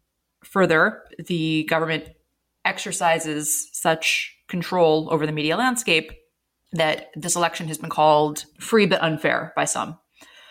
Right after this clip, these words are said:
So in the run-up to the election, there were some who said Orban has been accused by many of corruption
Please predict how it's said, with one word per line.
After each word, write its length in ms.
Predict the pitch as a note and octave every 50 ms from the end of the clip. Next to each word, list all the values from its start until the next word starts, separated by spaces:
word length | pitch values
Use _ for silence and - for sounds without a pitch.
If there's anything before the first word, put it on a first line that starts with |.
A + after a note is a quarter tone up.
| - - _ _ -
So 500 | - - A#3 A3+ A3 G#3+ G#3 - - - _ _ _ -
in 100 | A#3 B3
the 60 | C#4+
run-up 220 | D#4 E4 D#4+ D#4 D#4+
to 80 | -
the 60 | C#4 B3
election, 340 | G3 D#3 D#3 - - E3
there 120 | D3+ E3 D#3
were 80 | D#3+
some 260 | D#3 - F#3 E3+ E3 E3
who 100 | F3+ E3+
said 480 | - - C3+ D3+ D3+ D3 D3 D3 - -
Orban 300 | - G#3 G#3+ G#3+ A3+ G#3
has 120 | G3+ G3+ -
been 100 | G3 F3+
accused 580 | F3 - - E3+ E3 D#3+ E3 E3 D3 - -
by 100 | - E3
many 300 | E3 D#3+ D#3 D#3 D#3+ D#3
of 320 | - C#3 D3 D3 C#3+ - -
corruption 600 | - - D3+ B2+ - - - D3 D3 D#3 D#3+